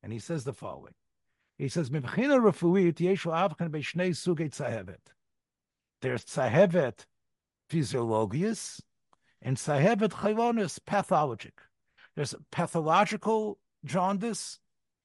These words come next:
and there's physiological jaundice. And what does that usually mean?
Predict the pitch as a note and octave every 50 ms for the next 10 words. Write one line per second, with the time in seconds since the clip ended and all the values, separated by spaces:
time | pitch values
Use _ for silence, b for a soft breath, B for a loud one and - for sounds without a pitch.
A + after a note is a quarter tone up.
0 | _ _ _ _ _ _ - D#3 D#3+ D#3 C#3+ E3+ E3+ E3+ E3+ D3 - - - -
1 | A3+ G3+ C#3+ F3 E3 C#3+ C3 A#2 A2 A2 - A2 - A2 F#2 - G2 - A#2 F#2
2 | F2 E2 - - - - - - _ _ _ _ _ _ _ _ _ _ _ _
3 | _ _ _ _ _ _ _ _ _ _ _ _ _ _ _ _ _ _ _ _
4 | _ _ _ _ _ _ _ _ _ _ _ _ _ _ _ _ _ _ _ _
5 | _ _ _ _ _ _ _ _ _ _ _ _ _ _ _ _ _ _ _ _
6 | _ _ _ _ _ _ _ _ _ _ _ _ _ _ _ _ _ - C3 C3+
7 | C#3 C3+ C3+ F#3+ G#3 G3+ C#3 F3 F3+ E3 D3 D#3+ F3+ D#3+ - C#3+ C3+ B2+ A2 G2+
8 | F2+ F#2+ G#2+ B2